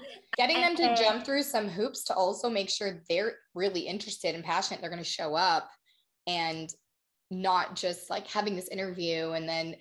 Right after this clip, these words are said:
Speaker 1: you know, also going with your gut. Maybe you really like somebody when you're interviewing them, but really kind of doing something, some type of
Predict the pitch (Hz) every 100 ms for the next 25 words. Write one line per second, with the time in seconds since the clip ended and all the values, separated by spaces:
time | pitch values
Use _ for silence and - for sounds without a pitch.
0 | - - 196 180 - 202 226 202 190 208
1 | 208 190 185 175 180 185 185 214 214 208
2 | 170 165 - 196 196 196 196 190 196 196
3 | 208 202 208 208 196 180 170 170 185 180
4 | - 175 165 170 165 175 - 160 - 165
5 | 165 - 190 220 208 180 185 165